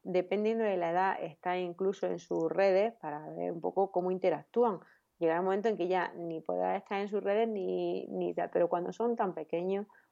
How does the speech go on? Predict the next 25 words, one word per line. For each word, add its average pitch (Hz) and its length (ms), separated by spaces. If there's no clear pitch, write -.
cuando 156 140
son 180 200
menores, 185 540
yo 160 300
sí - 140
que 165 100
soy 170 140
partidaria 160 460
de 180 100
que, - 360
de 160 140
que - 120
tú 180 140
estés 185 260
muy 175 220
presente. - 680
No 208 320
fiscalizar, 196 840
no 185 260
invadir 196 440
ese, 185 400
esa 190 160
intimidad 185 460
más, 175 420
pero 175 400